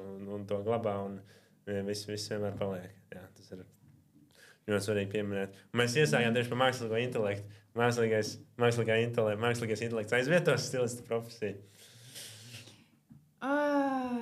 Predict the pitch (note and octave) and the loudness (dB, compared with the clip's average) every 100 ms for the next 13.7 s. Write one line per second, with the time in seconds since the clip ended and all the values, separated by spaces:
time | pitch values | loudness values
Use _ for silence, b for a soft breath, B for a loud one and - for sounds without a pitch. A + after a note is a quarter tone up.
0 | A3+ A#3 G#3+ B3+ A#3+ A3 G#3+ A3 G#3+ A3 | -2 -4 -4 -4 -4 -6 -8 -10 -8 -8
1 | G#3 G3+ - - _ - - A3 G#3+ A#3 | -10 -10 -14 -18 _ -16 -8 -8 -6 -10
2 | - A3 G3+ G3+ G3 - G3+ G3+ G3+ G3 | -6 -6 -4 -6 -10 -16 -14 -14 -12 -16
3 | - G#3+ G#3+ G3+ F#3+ G3 F#3+ F#3+ - G#3+ | -10 -6 -4 -4 -4 -6 -6 -8 -8 -8
4 | G#3 - G3+ F#3 A#3+ A#3 A#3+ G#3+ G3+ G3 | -8 -8 -8 -6 -6 -6 -4 -4 -4 -8
5 | G3 G3+ G#3+ G#3 G3 G#3 - - D4 F4+ | -8 -8 -8 -10 -10 -12 -14 -8 -6 -4
6 | G#3 F#3+ G3 A3+ A3 - G3+ F#3+ F#3 A3 | -4 -2 -2 -4 -6 -8 -8 -6 -4 -4
7 | G#3+ - G3+ F#3 F3+ F3+ F#3 F3+ F3 A#3 | -4 -6 -10 -10 -10 -10 -8 -8 -6 -8
8 | F#3+ F#3 F3+ F3 G#3+ G3+ G3+ F3+ E3+ - | -8 -8 -10 -8 -8 -6 -6 -8 -12 -16
9 | b b - G3+ G#3 G3+ G3+ - F#3+ F#3+ | b b -12 -8 -6 -6 -8 -8 -8 -6
10 | A3+ A#3+ B3+ A3+ G3+ - - b b - | -4 -2 -2 -6 -8 -12 -14 b b -8
11 | A#3+ B3 B3 G#3+ C#4 A3+ E3+ F3 - b | -6 -4 -4 0 0 0 -4 -8 -12 b
12 | b b b _ G3+ G3+ G3+ G3+ G3+ G3+ | b b b _ -8 -6 -6 -6 -8 -6
13 | G3+ G3 - - - G#3 G3+ | -8 -8 -16 -20 -20 -18 -18